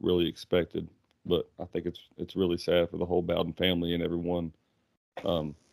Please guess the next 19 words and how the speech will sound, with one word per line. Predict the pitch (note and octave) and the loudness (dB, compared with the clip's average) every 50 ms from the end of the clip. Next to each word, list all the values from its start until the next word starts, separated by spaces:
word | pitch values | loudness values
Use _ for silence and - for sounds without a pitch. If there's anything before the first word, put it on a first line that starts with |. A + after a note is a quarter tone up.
| _ | _
not | - F2+ F2 D2+ E2+ | -2 0 0 2 4
both | F#2 F2+ F2 - E2+ | 4 2 2 2 -2
in | F2 D#2+ | -2 -2
just | E2+ F2 - - | -2 -4 0 0
W | F#2 E2+ F2 E2+ | 2 2 2 0
V | D#2+ E2+ | 0 2
U's | F2+ F2+ F2 D#2+ | 2 2 2 0
and | E2 D#2 - | -2 -6 0
Florida | - F2+ F2 D#2+ | 2 2 2 2
State's | - - F#2 F2+ - | 2 4 4 4 4
program, | - - E2+ D#2+ - E2+ E2+ E2+ D#2+ D#2+ | 2 0 0 0 0 0 -2 0 0 0
but | D#2+ D#2 | 2 2
all | E2 E2+ E2+ F2+ | 4 6 6 4
over | D#2+ E2+ E2+ | 4 2 -2
college | - E2+ E2+ F2 E2+ - _ | 0 2 2 2 2 2 _
football | F2+ F2+ E2+ - F2 D#2+ D#2+ | 0 0 4 4 2 2 2
because, | - - - D#2 D#2 D2+ C#2+ - - - _ _ _ _ _ _ _ _ _ _ _ _ _ - | 0 -4 -6 -4 -4 -4 -6 -8 -16 -20 _ _ _ _ _ _ _ _ _ _ _ _ _ -6
you | E2 | -6
know, | D#2 D#2 | -4 -6